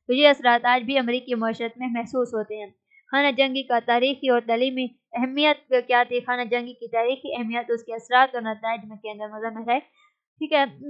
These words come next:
ये अमेरिका की तारीख का एक फैसला कुन लम्हा था जिसने आज़ादी, मसावत और हकूक़ की तहरीकों को जन्म दिया। ठीक है, और तालीमी तौर पर ये जो दरसगाहों में कौमी शनाख्त है, इंसानी हकूक़ है, इसके अलावा जमहूरियत के असूल, उनकी तालीम है, ये एक अहम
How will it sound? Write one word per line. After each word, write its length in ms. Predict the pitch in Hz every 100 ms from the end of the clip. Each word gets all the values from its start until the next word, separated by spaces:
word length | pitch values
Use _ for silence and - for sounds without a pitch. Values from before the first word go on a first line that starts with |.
| 269
ये 140 | 240 339
अमेरिका 320 | 311 320 302
की 140 | 294
तारीख 300 | 269 269 285
का 120 | 285 269 254
एक 140 | 254 247
फैसला 400 | 269 302 302 254
कुन 320 | 240 226 208 _ 240
लम्हा 280 | 254 240 233
था 220 | 226 247
जिसने 360 | 269 269 269 -
आज़ादी, 480 | 233 220 233 247 269 285 247
मसावत 580 | 233 226 214 233 240 233
और 140 | 226
हकूक़ 280 | 240 254 262
की 160 | 247
तहरीकों 420 | 240 220 220 214 220
को 120 | 226
जन्म 240 | 208 214 214
दिया। 240 | 220 226 _
ठीक 180 | 277 277
है, 120 | 254 240 - - -
और 100 | 262
तालीमी 380 | 269 269 330 349
तौर 220 | 277 269
पर 260 | 269 254 233
ये 140 | 240 226
जो 160 | 233
दरसगाहों 580 | 226 254 254 226 247 269
में 200 | 233 233 - _ _
कौमी 220 | 254 254
शनाख्त 460 | 247 247 240 240 247
है, 180 | 233 226
इंसानी 320 | 226 254 247
हकूक़ 440 | 247 277 277 269
है, 120 | 233 233 233 _
इसके 220 | 247 254
अलावा 260 | 240 226 233
जमहूरियत 500 | 226 233 254 294 285
के 80 | 254
असूल, 300 | 240 247 240
उनकी 240 | 233 226 233
तालीम 380 | 226 254 269
है, 100 | 233
ये 180 | 220 - - 247
एक 140 | 240 269
अहम 200 | 277